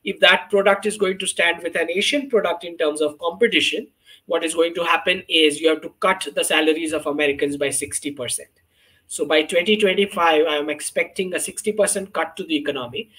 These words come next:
twenty-five percent cut in the defense budget, thirty-five percent cut in the socialist freebies. Uh, this is what I am expecting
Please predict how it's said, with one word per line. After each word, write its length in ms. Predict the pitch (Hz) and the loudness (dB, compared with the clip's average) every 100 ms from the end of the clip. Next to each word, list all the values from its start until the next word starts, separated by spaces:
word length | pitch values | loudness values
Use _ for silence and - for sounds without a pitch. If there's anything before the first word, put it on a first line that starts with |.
| - - | -20 -10
twenty-five 460 | 175 160 165 170 170 | -4 -2 2 4 4
percent 380 | 175 160 180 - | 2 -2 -4 -2
cut 200 | 156 165 | -2 0
in 120 | 160 | 0
the 60 | |
defense 360 | 151 143 151 143 | 2 2 2 -2
budget, 440 | 131 120 156 - - _ | -4 -2 -2 -2 -10 _
thirty-five 500 | 165 190 185 170 180 | -4 -4 0 0 2
percent 380 | 185 160 185 - | 0 0 -2 0
cut 240 | 160 160 | 0 2
in 100 | 165 160 | 0 -2
the 80 | |
socialist 560 | 151 - 147 170 160 151 | -2 0 -2 0 -2 -4
freebies. 580 | - 147 127 131 208 - _ - - - _ _ | -2 -2 0 -4 -6 -8 _ -20 -20 -20 _ _
Uh, 60 | - | -20
this 140 | 185 185 | -8 -6
is 160 | 165 | 0
what 240 | 156 143 143 | 4 4 4
I 140 | 143 151 | 4 8
am 120 | 160 | 8
expecting 720 | 151 - - 147 - 143 135 | 4 2 0 0 2 0 -2